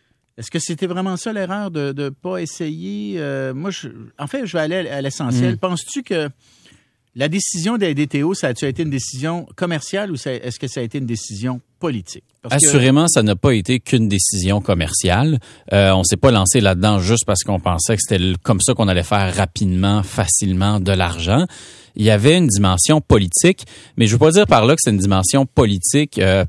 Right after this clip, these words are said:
Speaker 2: partisane, copinage. Faut juste remettre le débat en contexte. T'as l'industrie du taxi qui est en crise.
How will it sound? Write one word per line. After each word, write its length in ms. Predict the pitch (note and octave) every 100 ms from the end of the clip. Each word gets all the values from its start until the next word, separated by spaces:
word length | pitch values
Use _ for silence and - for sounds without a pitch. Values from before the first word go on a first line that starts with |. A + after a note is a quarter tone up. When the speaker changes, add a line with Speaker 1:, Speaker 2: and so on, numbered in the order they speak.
| -
Speaker 2:
partisane, 800 | C3 - - G2 G2 A#2+ C#3 C3+ - - _ -
copinage. 580 | D#3+ - G2+ G#2 F#2+ -
Faut 100 | A#2
juste 220 | F#3 -
remettre 480 | F#2 C3 C3 F#3 A#2+
le 100 | F#2
débat 240 | G2+ D3+
en 80 | F3
contexte. 600 | - E2+ A2+ A2 - -
T'as 280 | - D#3 F#3+ - - _
l'industrie 480 | A#2+ C3+ C3+ - G#3+
du 140 | -
taxi 600 | - F2+ - - A#2 G3 - _ _
qui 120 | -
est 100 | C3+
en 160 | A#2 G2
crise. 440 | - F#2 A2 E3+